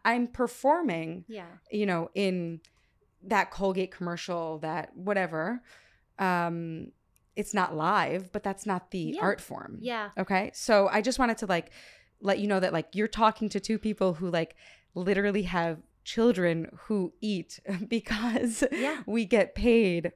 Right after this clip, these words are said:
Speaker 2: Yeah.
Speaker 1: residuals.
Speaker 2: Yeah. And a beau-, I wanna give you a little history on that, a little history note, and
Speaker 1: Yeah.
Speaker 2: also just then revisit kind of the principles of what we're fighting for in A I.
Speaker 1: Okay.
Speaker 2: Um,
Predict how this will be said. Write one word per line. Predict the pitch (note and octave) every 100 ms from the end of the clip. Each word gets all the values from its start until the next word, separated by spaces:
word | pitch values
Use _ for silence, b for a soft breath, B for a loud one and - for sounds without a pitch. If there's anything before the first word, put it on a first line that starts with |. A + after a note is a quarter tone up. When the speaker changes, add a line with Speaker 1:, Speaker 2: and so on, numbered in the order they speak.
| _
Speaker 2:
Yeah. | A3+
Speaker 1:
residuals. | F3 E3+ D3+ C#3+ E3 C3 C#3 - - - -
Speaker 2:
Yeah. | A3 G#3 F3+ B B -
And | C#4
a | B3
beau-, | A#3+ D4
I | B3+
wanna | C#4+ D4
give | D4+
you | D#4+ D#4
a | G3+
little | A3+ C#4
history | D#4 A#3+ - - D4 D4
on | D4+
that, | C#4+ E4+ F4+
a | G#3+
little | G#3+ A3
history | G#3+ - C4 C#4
note, | C#4+ D4+ -
and | A3+ G#3+
Speaker 1:
Yeah. | E3+
Speaker 2:
also | D3+ C4+
just | A3+ A3+ -
then | G#3+ G#3
revisit | G3+ F#3+ G#3 F#3+ F3 -
kind | A3 G3
of | F3
the |
principles | F#3 G#3 F#3+ F#3+ F3+ F3
of | F3
what | F#3 -
we're | F#3+
fighting | E3+ D#3+ F3+
for | F#3 - -
in | F3+
A | D#3+ -
I. | - - B B
Speaker 1:
Okay. | E3+ D#3
Speaker 2:
Um, | B3 A#3 G#3